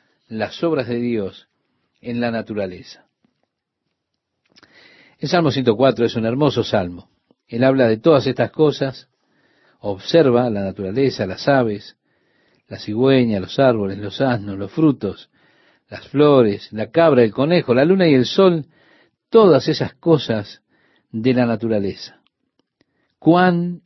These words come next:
innumerables son tus obras,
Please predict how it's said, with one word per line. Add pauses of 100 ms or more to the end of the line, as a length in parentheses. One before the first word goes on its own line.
(100)
innumerables (240)
son
tus
obras,